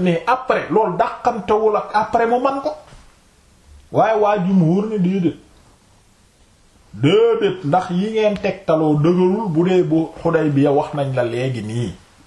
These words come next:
Yi ñëw ci Sahih Imaamul Buxaari rahmatullah alayhi wax nañ leen mbir mi nan la demee. Mooy Yonent mi alayhi salaatu salaam jël ko.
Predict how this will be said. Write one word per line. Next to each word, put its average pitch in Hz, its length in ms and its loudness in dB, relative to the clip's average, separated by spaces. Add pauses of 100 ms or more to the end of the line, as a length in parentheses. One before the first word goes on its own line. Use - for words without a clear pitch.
(680)
Yi 139 160 2
ñëw 156 240 2
ci - 100 -10
Sahih 147 360 -2
Imaamul 131 380 2
Buxaari 120 460 0
rahmatullah 127 540 0
alayhi 107 180 -2
wax 139 240 0
nañ 123 280 -2
leen 143 220 0 (1040)
mbir 185 220 2
mi 175 140 2
nan 165 220 0
la 156 80 2
demee. 110 240 -6 (680)
Mooy 151 380 2
Yonent 170 340 0
mi 151 80 -4
alayhi 135 180 0
salaatu 120 240 -6
salaam 104 360 -10
jël 202 280 -2
ko. 208 180 -4